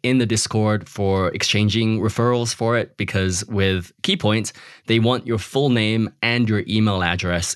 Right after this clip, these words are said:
in order to refer someone. So most of us, I think, aren't really <laughs> that comfortable sharing all of that info on, like, a public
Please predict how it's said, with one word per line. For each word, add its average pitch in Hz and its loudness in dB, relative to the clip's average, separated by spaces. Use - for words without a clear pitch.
in 110 2
order 98 2
to - -4
refer 143 2
someone. 87 -2
So 90 0
most 107 2
of 104 0
us, 98 0
I 95 0
think, 95 0
aren't 101 0
really 101 0
<laughs> 92 0
that 104 0
comfortable 104 0
sharing 95 0
all 98 0
of 95 0
that 92 2
info 104 0
on, 92 0
like, 90 -2
a 101 0
public 95 -2